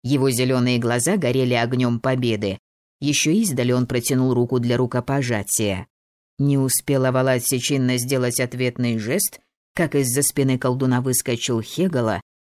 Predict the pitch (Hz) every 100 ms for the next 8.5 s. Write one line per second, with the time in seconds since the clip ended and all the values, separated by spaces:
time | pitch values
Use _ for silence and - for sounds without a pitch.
0 | _ 156 214 285 - 123 - 131 127 139
1 | 131 135 135 131 123 127 - 120 131 127
2 | 123 117 - 127 135 120 - 107 101 92
3 | - _ _ _ _ _ _ 120 170 226
4 | 247 254 240 247 131 127 131 127 143 139
5 | 131 120 147 151 151 127 117 - 113 107
6 | - - _ _ 120 139 135 135 127 127
7 | 127 135 131 123 127 120 113 117 120 113
8 | 131 190 - 110